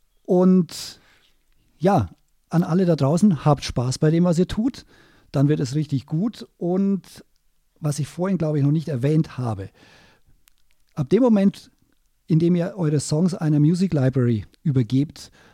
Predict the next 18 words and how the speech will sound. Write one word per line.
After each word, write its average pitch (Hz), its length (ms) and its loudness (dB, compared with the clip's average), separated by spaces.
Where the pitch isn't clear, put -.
dauert 147 320 0
es 151 280 -2
ein 151 320 2
bis 143 240 -2
drei 127 200 0
Jahre, 123 580 0
bevor 143 340 -2
ihr 135 140 0
Kohle 123 360 0
seht. - 340 -10
Also 135 300 4
nicht 151 260 4
verzweifeln, 147 580 2
wenn 139 120 2
es 156 160 -4
so 135 80 0
lange 120 260 0
dauert. 95 400 -12